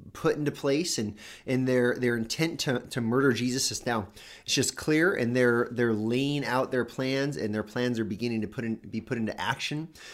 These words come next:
And then not only that, you have, uh, you know, the, the scene switches to Jesus being anointed, and then he has his Passover meal with his disciples, and he institutes the Lord's Supper, the, the cup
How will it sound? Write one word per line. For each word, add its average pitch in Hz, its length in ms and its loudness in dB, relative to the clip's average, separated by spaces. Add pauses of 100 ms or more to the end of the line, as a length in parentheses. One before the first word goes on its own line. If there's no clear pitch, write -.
(260)
And 151 280 6
then 156 180 4
not 175 160 10
only 190 200 6
that, 170 280 6
you 151 80 4
have, 143 340 4
uh, 120 280 6 (100)
you 156 140 0
know, 127 100 2
the, 120 180 -2 (160)
the 127 200 2
scene 147 440 0
switches 147 580 0
to - 100 -8
Jesus 120 400 -2
being 113 240 -2
anointed, 180 760 2 (300)
and 127 180 2
then 139 220 4
he 147 400 2
has 151 340 2
his 123 220 0
Passover 175 880 0 (360)
meal 190 640 4
with 127 300 -2
his 123 340 2
disciples, 180 880 0 (340)
and 127 140 -2
he 139 160 -2
institutes 160 760 -4
the 135 160 2
Lord's 147 540 2
Supper, 208 560 2
the, 117 300 4
the 110 240 0
cup - 400 0